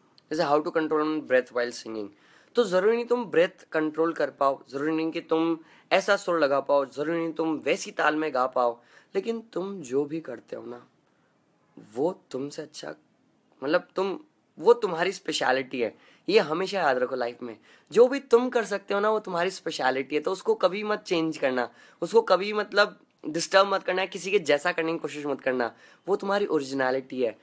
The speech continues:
उस, वो, वो रियलिटी है तुम्हारे, तुम्हारे नेचर की, तुम्हारे अंदाज की, वो तुम्हारा अंदाज है। तो उसको हमेशा रखो ताकि तुम अलग रहो। तुम किसी के जैसा कभी मत बनना, तुम कभी किसी को फॉलो मत करना, कभी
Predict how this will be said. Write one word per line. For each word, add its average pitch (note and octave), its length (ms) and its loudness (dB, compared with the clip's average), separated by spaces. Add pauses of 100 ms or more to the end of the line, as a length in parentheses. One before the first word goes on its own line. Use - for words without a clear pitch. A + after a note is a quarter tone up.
(240)
उस, - 360 -4
वो, E3+ 180 0
वो G#3+ 140 4
रियलिटी D#3 540 0
है D3 60 2
तुम्हारे, B2+ 480 -2
तुम्हारे C3 340 -4
नेचर B2+ 340 -4
की, C3+ 120 -8
तुम्हारे C3 340 -2
अंदाज A#2+ 420 -4
की, B2+ 120 -12
वो C#3+ 80 -4
तुम्हारा D3+ 320 -2
अंदाज A#2+ 360 -4
है। G#2+ 140 -8 (300)
तो - 60 -6
उसको F#3 380 -2
हमेशा F3+ 360 -2
रखो E3 260 0
ताकि E3 420 -4 (320)
तुम G#3 240 2 (280)
अलग D#3 280 4
रहो। A#2 320 -4 (340)
तुम F3 160 2
किसी F3 240 -8
के - 80 4
जैसा C#3+ 340 -2
कभी D#3+ 220 2
मत D3 120 0
बनना, C3 380 -4
तुम D3 260 -6
कभी C#3+ 320 0 (260)
किसी D#3 140 -8
को C3+ 100 2
फॉलो C#3 340 0
मत D3+ 140 -8
करना, C#3+ 280 -4
कभी D3 380 -2